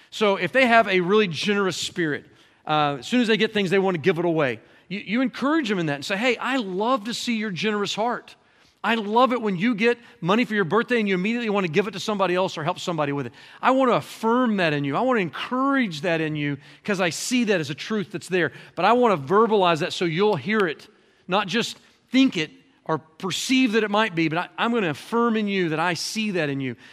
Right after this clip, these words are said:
And I affirm your kindness. I affirm your generosity. I affirm your, your, um, obedience. I,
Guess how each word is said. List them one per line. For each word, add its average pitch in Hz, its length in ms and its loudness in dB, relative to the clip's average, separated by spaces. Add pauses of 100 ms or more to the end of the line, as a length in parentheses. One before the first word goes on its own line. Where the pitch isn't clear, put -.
(120)
And 156 100 -2
I 208 120 2
affirm 220 340 0
your 202 120 0
kindness. 185 520 -2
I 175 80 2
affirm 214 300 -2
your 208 100 -2
generosity. 175 580 -2
I 151 60 0
affirm 208 400 0 (220)
your, 196 280 -2
your, 170 320 -4 (220)
um, 139 400 -2 (100)
obedience. 175 600 0
I, 180 160 2